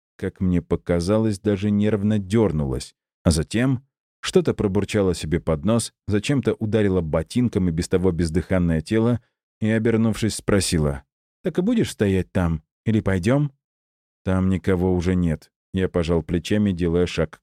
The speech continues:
к Эле. Она говорила что-то про эвакуацию.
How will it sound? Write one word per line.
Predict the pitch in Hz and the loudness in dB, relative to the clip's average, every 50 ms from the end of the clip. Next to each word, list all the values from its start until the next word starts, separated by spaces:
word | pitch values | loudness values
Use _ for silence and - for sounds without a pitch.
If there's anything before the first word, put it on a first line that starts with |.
| _ | _
к | _ _ _ - 98 | _ _ _ 0 0
Эле. | 92 80 78 78 76 - _ _ _ _ _ _ _ _ _ _ _ _ | 2 2 2 0 -2 -4 _ _ _ _ _ _ _ _ _ _ _ _
Она | 107 107 113 123 127 123 | -4 -2 0 0 2 2
говорила | 113 120 110 117 117 123 120 120 113 | 0 2 2 2 2 2 2 2 0
что-то | - - - 117 - 113 104 | 0 0 -2 -2 -2 -2 0
про | - 110 107 | 0 2 0
эвакуацию. | 104 - 110 107 101 107 - - 113 113 107 98 85 - - - 80 76 67 67 69 | 2 0 0 0 0 -2 -2 0 0 0 0 0 -2 -4 -4 -4 -2 -2 -2 -2 -6